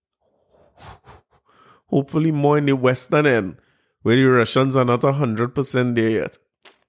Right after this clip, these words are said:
But I will have to go where they put me. This is a mental health story.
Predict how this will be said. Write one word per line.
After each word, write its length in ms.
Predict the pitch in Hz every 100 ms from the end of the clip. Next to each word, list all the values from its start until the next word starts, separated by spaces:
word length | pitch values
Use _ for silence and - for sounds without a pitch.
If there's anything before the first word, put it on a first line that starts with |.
| _ -
But 140 | 107
I 80 | 107
will 140 | 107
have 120 | 117
to 100 | 160
go 120 | 120 123
where 100 | 120
they 100 | 117
put 300 | 135 - 101
me. 240 | 90 - _ _ _ _ _ _ _ _ _ _ _ _ _ -
This 180 | 320
is 80 | 403
a 40 | 294
mental 400 | 170 127 127 127
health 240 | 143 -
story. 400 | - 120 117